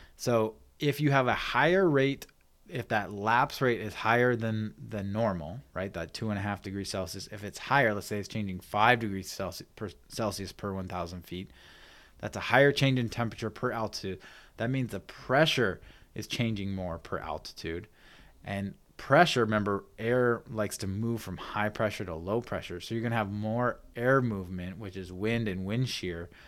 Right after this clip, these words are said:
through those altitude bands, which is the same thing as instability. And we'll get to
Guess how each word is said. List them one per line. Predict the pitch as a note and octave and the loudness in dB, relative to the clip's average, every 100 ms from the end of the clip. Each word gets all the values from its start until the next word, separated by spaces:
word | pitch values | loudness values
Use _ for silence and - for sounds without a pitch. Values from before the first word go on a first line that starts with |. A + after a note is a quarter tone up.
| - - - _ _ - | -20 -20 -20 _ _ -16
through | A2+ A#2 B2+ A#2 | -4 2 4 4
those | A2 G2+ | 2 2
altitude | G#2 G#2+ - - F#2 | 0 0 -4 -8 -8
bands, | F2 E2+ E2 D#2+ - - - - | -8 -8 -8 -10 -16 -20 -20 -8
which | G2 - - - | -8 -8 -12 -12
is | G#2+ F#2+ F2+ - - - - - - - | -6 -6 -6 -10 -18 -20 -20 -20 -16 -10
the | G2+ | -4
same | A#2 A2+ | -2 -2
thing | G2+ G2 F#2 | -2 -2 -4
as | F2+ - | -6 -10
instability. | G#2 F#2+ - D#2 F2 E2 D2 - - - | -10 -10 -10 -8 -8 -8 -10 -16 -20 -10
And | A2 B2 | -4 0
we'll | C3+ | 2
get | C3 C3+ C3 | 2 0 0
to | - C3 B2 | 2 4 6